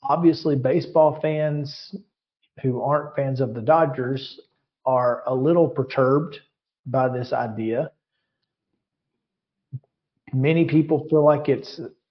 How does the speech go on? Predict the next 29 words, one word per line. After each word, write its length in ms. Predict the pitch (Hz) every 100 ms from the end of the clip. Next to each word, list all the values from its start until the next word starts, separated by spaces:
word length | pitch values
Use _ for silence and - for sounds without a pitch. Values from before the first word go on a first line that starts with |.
| _ _ _
skirting 840 | - - - - 165 170 180 165 139
the 100 | 131
C 260 | - 151
B 180 | 143 135
T 360 | 131 147 147 143
in 120 | 123
a 60 | 120
way 380 | 120 131 135 139
that, 420 | 123 123 113 - _
you 60 | 139
know, 80 | 110
to 200 | 147 127
avoid 340 | 117 131 139
the 80 | 123
luxury 640 | 117 139 135 - 135 123
tax 720 | 123 135 131 120 - - - - _ _ _ -
numbers, 560 | 127 135 127 120 156 - - _ _ _ _ _ _ _ _ _ _ _ -
and 160 | 160
that 160 | 165 -
this 220 | 175 175
will 280 | 170 175 147
allow 380 | 160 156 165 170
them 380 | 165 175 175 170
to, 480 | 170 165 170 165 147 - _ _
you 80 | 156
know, 220 | 135 135 - _ _ _ _ _ _ _ -
sign 400 | - 165 175 170
even 500 | 160 165 160 147 147 - -
more 500 | 139 226 160 -